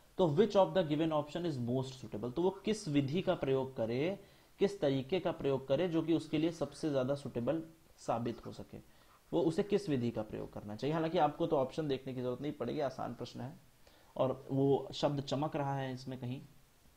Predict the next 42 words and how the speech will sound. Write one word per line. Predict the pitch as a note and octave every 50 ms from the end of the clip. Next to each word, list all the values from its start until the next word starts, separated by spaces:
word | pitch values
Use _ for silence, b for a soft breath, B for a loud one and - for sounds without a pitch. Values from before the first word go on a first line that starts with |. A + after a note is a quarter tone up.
| - - _ _ _ - - _ _ _ -
हाँ, | - - D#3+ C#3+ C3+ C3
आप | C3+ C3+ -
लोग | C#3+ C#3+ - -
सही | - - C#3+ C3 D3 D3+
पकड़ | - D3 C#3 C3 B2+
रहे | B2+ C3
हैं | C3+ C3+
उस | C3
प्रश्न | - C3 B2 - B2+ B2+
को, | B2+ F3+
आ, | - - - - - - F#3 - - - - - - - B2+ B2+ B2+ B2+
क्योंकि, | B2 B2 C3 B2+ C3 C3+ B2+ B2 B2 B2 - - - - -
आ, | A#2+ A#2+ A#2 - - - - C#3 C#3 - - -
अब | C#3 D3 - -
इसके | D3+ - - F3+
विकल्प | D#3+ D#3+ D#3+ E3+ F3 F3+ F3
क्या | - E3 D#3
है | E3 D#3
आइए | D3+ C#3 C#3 C#3
पहले | C#3 - C#3 C3+ C3+
समझ | C3+ C3+ C3+ C3+ B2+
लेते | C3 B2+ C3 C#3+
हैं। | C3+ - b b b b b b b b b -
वो | -
कह | E3 - E3+ D#3
रहा | E3 E3+
है | F3
कि | E3+ F3+ F3 D#3
या | C#3+ C3+
तो | C3+ - E3
भाई | D#3+ E3+ E3+ E3
वो | D#3 D#3+
ये | D#3+ E3 F3
करे | E3 F3+ F3 F3+ F3
कि | E3+ D#3+
किसी | C#3+ C#3 C#3+ D#3
library | D3 C#3+ C3+ C3+ B2+ B2+ C3 C#3+ D3
के | D3+
बाहर | D3+ C#3 B2+ C#3+ C#3+
खड़ा | - - D#3 E3+
हो | F#3 F#3+ F#3+
जाए | F3 F3+ F3 F3